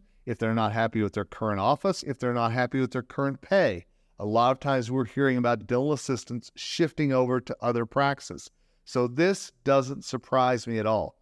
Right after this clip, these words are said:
This next number, though, blew me out of the water, and it's something that you're gonna hear me talk about if you come to one of my lectures at the A D A meeting i-, at Greater New York,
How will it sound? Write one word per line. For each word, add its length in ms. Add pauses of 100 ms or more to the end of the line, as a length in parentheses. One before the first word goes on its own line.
(600)
This 220
next 320
number, 300
though, 480
blew 280
me 240
out 200
of 60
the 60
water, 540 (100)
and 160
it's 120
something 260
that 180
you're 140
gonna 200
hear 280
me 220
talk 400
about 400 (320)
if 160
you 480
come 180
to 80
one 180
of 60
my 140
lectures 500
at 140
the 120
A 140
D 180
A 200
meeting 580 (240)
i-, 20
at 160
Greater 280
New 80
York, 420